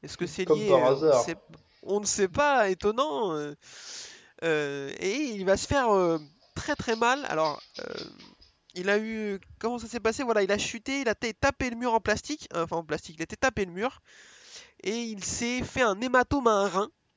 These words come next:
Speaker 1: Donc il a été, est déclaré unfit pour la course. Bah, déjà, heureusement, quand tu te fais mal, euh, à un organe vital, euh, j'espère que tu peux pas
Speaker 2: <laughs>
Speaker 1: courir, à un moment donné, euh, <laughs> s'il vous plaît.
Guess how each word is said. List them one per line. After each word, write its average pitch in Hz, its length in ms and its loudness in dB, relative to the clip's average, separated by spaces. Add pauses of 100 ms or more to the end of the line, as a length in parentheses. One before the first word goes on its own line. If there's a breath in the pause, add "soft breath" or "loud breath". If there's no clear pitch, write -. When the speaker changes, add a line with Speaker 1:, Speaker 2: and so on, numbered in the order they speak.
(160)
Speaker 1:
Donc 202 220 -12
il 196 80 -2
a 190 40 2
été, 220 280 -6
est 196 120 -8
déclaré 220 540 0
unfit 233 340 -4
pour 180 180 2
la 165 80 2
course. 294 260 -4
Bah, 165 140 -2
déjà, 160 240 0
heureusement, 180 420 0
quand 208 140 -6
tu - 120 -14
te 156 400 -4
fais 170 200 -8
mal, 175 240 2
euh, 147 260 0
à 165 140 0
un 160 80 -6
organe 170 360 0
vital, 180 360 2
euh, 156 180 -4
j'espère 165 400 -2
que - 80 -8
tu - 140 -12
peux - 160 -2
pas 196 80 2
Speaker 2:
<laughs> - 0 -
Speaker 1:
courir, 233 260 -4 (720 soft breath)
à - 60 -6
un 156 40 -6
moment 160 240 -2
donné, 180 320 0
euh, 147 280 -6
<laughs> 165 400 -10
s'il - 240 -8
vous 160 140 -10
plaît. 247 160 2